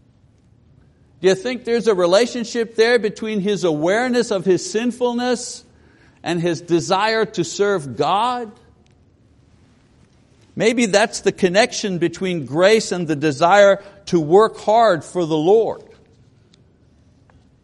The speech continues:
Well, that leads me to the third change that results from the impact of grace. Grace makes me feel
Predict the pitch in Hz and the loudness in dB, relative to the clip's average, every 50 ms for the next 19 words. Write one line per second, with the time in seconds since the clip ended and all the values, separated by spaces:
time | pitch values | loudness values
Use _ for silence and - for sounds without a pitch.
0 | _ _ _ _ _ _ _ _ _ - 160 180 220 240 254 240 226 233 240 226 | _ _ _ _ _ _ _ _ _ -8 -4 -2 0 0 0 0 0 0 -2 -2
1 | 196 - 190 196 202 196 202 - 180 165 143 139 127 104 - - - - _ _ | -4 -6 -6 -4 -4 -4 -4 -4 -4 -2 0 0 -2 -2 -4 -10 -18 -20 _ _
2 | - - - 208 220 240 240 240 220 175 - - - - 196 202 202 185 160 139 | -20 -8 -2 0 2 2 2 0 -2 -2 -6 -8 -6 -6 -4 -4 -4 -4 -4 -6
3 | 117 104 104 104 - - - 131 139 131 - 127 123 117 110 139 160 175 175 - | -6 -8 -10 -14 -16 -14 -6 -6 -6 -4 -4 -6 -10 -6 -2 0 2 2 0 0
4 | - - - - 147 135 127 123 143 - - 165 170 185 170 - - 160 143 143 | -6 -12 -10 -8 -6 -6 -4 -6 -8 -8 -10 -10 -10 -10 -10 -8 -6 -4 -4 -4
5 | 147 147 - - - - _ _ _ _ _ _ _ _ - 110 113 110 104 143 | -4 -6 -10 -16 -20 -20 _ _ _ _ _ _ _ _ -12 -10 -10 -6 -2 0
6 | 160 165 156 110 90 - - - - - - - _ _ _ _ _ _ _ _ | 0 2 0 0 -4 -10 -16 -18 -18 -20 -20 -20 _ _ _ _ _ _ _ _
7 | _ _ _ _ _ - 113 131 180 240 262 240 170 143 131 143 156 - - - | _ _ _ _ _ -12 -4 0 2 4 4 4 4 4 2 2 -2 -4 -12 -12
8 | - 127 127 139 - 190 240 247 240 - - - - 143 135 131 127 131 139 147 | -10 -8 -6 -4 -2 -2 -2 -2 -4 -8 -12 -12 -10 -8 -6 -6 -6 -6 -6 -8
9 | 143 - - _ _ _ _ _ _ _ _ _ _ _ _ _ _ _ _ _ | -10 -14 -20 _ _ _ _ _ _ _ _ _ _ _ _ _ _ _ _ _
10 | _ _ _ - - - 202 220 233 214 175 147 139 139 143 151 156 156 156 - | _ _ _ -20 -12 -8 -4 -2 2 4 4 6 6 4 4 2 0 -2 -8 -16
11 | - | -20